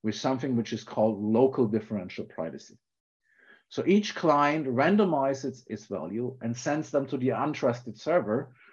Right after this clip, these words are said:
which if there are sufficiently enough data points, can reconstruct the approximately correct cos-, uh, statistics.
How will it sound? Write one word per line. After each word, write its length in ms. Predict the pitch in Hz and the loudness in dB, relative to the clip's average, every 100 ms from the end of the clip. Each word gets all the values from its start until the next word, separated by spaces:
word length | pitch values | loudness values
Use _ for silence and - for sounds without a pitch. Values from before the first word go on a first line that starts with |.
| _ | _
which 360 | 123 143 - - | 0 0 -2 0
if 320 | 185 226 165 | 2 2 0
there 320 | - 156 151 90 | 2 6 6 4
are 560 | 110 110 117 120 - - _ _ | 0 2 0 0 -4 -14 _ _
sufficiently 680 | - 135 - 311 254 160 135 | -14 -6 0 2 2 0 2
enough 360 | 123 110 110 - | 2 0 -2 -8
data 260 | 78 95 127 | -6 -2 -2
points, 500 | - 92 131 - - _ _ _ _ _ _ | -2 -4 -2 -4 -10 _ _ _ _ _ _
can 380 | - 165 160 165 | 0 4 4 6
reconstruct 960 | 143 175 170 139 - 127 117 117 - - _ | 6 6 4 -2 -2 2 4 4 -4 -20 _
the 100 | 120 | -2
approximately 760 | 110 123 151 131 - 113 107 95 | -2 2 2 2 2 2 2 -4
correct 420 | - 87 82 - | -8 -6 -6 -8
cos-, 360 | _ - - _ _ | _ -16 -16 _ _
uh, 200 | 92 87 | -6 -4
statistics. 720 | 80 92 - 78 - - - | -6 -10 -12 -12 -14 -20 -20